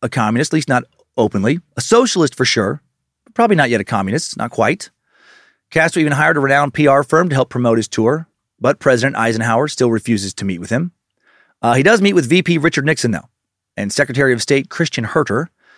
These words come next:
Castro reportedly said Cuba would stay neutral in a conflict between the West and the Soviet bloc. He wants to work with America still at this point, just not be subjugated by them.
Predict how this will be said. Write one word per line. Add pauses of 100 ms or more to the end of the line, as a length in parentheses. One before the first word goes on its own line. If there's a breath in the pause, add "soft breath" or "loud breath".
(440 soft breath)
Castro
reportedly
said
Cuba
would
stay
neutral
in
a
conflict
between
the
West
and
the
Soviet
bloc. (520)
He
wants
to
work
with
America
still
at
this
point,
just
not
be
subjugated
by
them.